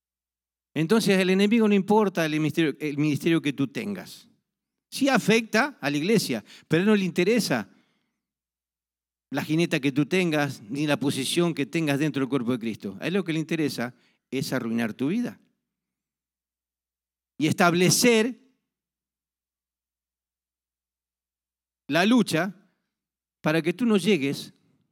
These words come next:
a tomar las promesas que Dios te prometió.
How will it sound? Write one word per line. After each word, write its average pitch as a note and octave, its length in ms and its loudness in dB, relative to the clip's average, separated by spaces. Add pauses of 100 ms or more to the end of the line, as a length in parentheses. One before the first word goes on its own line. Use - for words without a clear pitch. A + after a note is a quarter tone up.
(1400)
a C3+ 120 0
tomar C#3+ 340 0
las C#3+ 140 -6
promesas C3 480 -4
que A2+ 140 -8
Dios G#2+ 140 -6
te A2 120 -10
prometió. A#2+ 560 -6